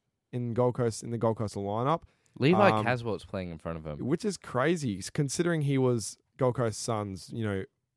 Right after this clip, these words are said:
Speaker 1: leading goal kicker last year, which is
Speaker 2: Mm.
Speaker 1: just out of this world. He kicked forty-four goals last year, but this year he's been performing really well at V F L level, um, and he's apparently sort of interested in terms of, like, exploring his options to see if he can,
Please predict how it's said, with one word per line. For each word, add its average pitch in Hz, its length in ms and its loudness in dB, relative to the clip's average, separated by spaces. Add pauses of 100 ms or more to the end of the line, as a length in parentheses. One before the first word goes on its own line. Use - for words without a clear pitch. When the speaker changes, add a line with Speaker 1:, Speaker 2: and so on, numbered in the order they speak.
(200)
Speaker 1:
leading 127 280 0
goal 113 200 0
kicker 127 240 -4
last 87 300 -6
year, 101 100 0
which 95 200 -6
is 101 240 -4
Speaker 2:
Mm. 87 100 -14
Speaker 1:
just - 160 -12
out 101 160 0
of 95 60 -2
this 87 160 -14
world. 139 320 4
He 127 100 -6
kicked - 240 -12
forty-four 107 400 -4
goals 110 540 0 (380)
last 113 300 0
year, 117 280 2
but 117 320 -2
this 139 180 -4
year 147 140 2
he's 131 160 0
been 131 320 -4
performing 117 420 -4
really 117 220 4
well 107 320 4
at 101 100 -4
V 107 120 0
F 101 120 -4
L 101 160 4
level, 110 420 2 (380)
um, 117 360 0
and 117 280 -2
he's 123 320 -2 (100)
apparently 139 640 -2 (380)
sort 156 260 2
of 143 60 2
interested 127 580 -4
in 117 140 -4
terms 113 320 -4
of, 107 120 -6
like, 104 200 2
exploring 147 460 0
his 120 120 0
options 120 400 -2
to - 60 -12
see 113 200 -2
if 104 80 -4
he 101 100 -6
can, 101 220 -8